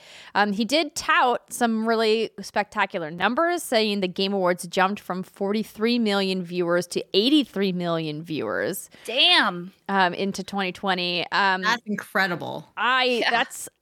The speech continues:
Speaker 1: so amazing. Um, he apparently told Brian, "You know, maybe if we hit one hundred million, that would be something. But yeah, I mean, we're obviously not going to be doubling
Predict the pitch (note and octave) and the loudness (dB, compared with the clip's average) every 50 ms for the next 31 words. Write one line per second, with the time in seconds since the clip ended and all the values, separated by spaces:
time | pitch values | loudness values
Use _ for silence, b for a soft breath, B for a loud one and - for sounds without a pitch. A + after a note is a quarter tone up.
0 | _ - - - - C4 B3 A#3+ A3+ A3 G3+ G3+ G3 G3 G3 F#3+ F#3 E3+ E3 E3 | _ -16 -12 -6 -2 0 2 2 2 2 2 2 2 2 2 0 -2 -4 -6 -6
1 | E3 F3+ F#3 B B B B B B B B B G#3+ A3 A3 A3 G#3+ - - A3 | -8 -10 -12 B B B B B B B B B 2 2 2 2 0 -4 -4 -2
2 | - C4+ C4 C4 C#4+ D#4 D4+ D4+ D4 - C4+ C#4 C4 A3+ A3 A#3 A#3 A#3 A#3 A#3 | 0 0 2 2 2 2 2 0 -2 0 2 0 2 2 2 2 4 4 4 4
3 | A#3 A3+ A3+ A3 A#3 A#3+ B3 C4 C4+ C4+ C4 C4 C#4+ C4 D4 D4 - - C4+ A#3+ | 4 2 2 2 2 2 4 4 4 4 4 2 2 2 0 -4 -4 -4 -6 -4
4 | G#3 - B3+ B3+ - - - A3+ A#3 A3 G#3+ A#3 B3+ B3 A#3+ G#3+ G3+ G#3+ A3+ A3+ | -2 -2 -2 -2 -4 -4 -2 0 0 0 0 -2 -4 -4 -4 -4 -2 0 0 2
5 | A3+ A3+ A3 G#3 G#3 G3 - G#3+ F#3 G3+ G#3 G3 - - G#3+ G#3+ F#3 G3+ F3+ F3 | 2 0 2 2 2 2 2 0 -2 -2 -6 -4 0 0 0 0 0 -4 -4 -4
6 | F3+ F#3+ G3+ G3 G#3+ G#3 G3+ G3 G3+ G3+ G3 G3 G3 - - A3 B3+ C4 C#4 C#4+ | -4 -4 -2 0 2 2 2 0 0 -4 -2 -2 -2 0 0 0 0 0 -2 -6
7 | - - C4 A#3 G#3+ F#3 G3 G#3+ - G#3+ G3+ G3+ G3+ G3+ G3+ F#3+ F3 E3+ G#3 G3 | -6 -4 -2 0 0 0 0 0 0 -2 -2 -2 -2 -4 -6 -6 -4 0 0 0
8 | G3 F#3 F3+ F3+ F3+ E3 | 2 2 0 -2 -2 -4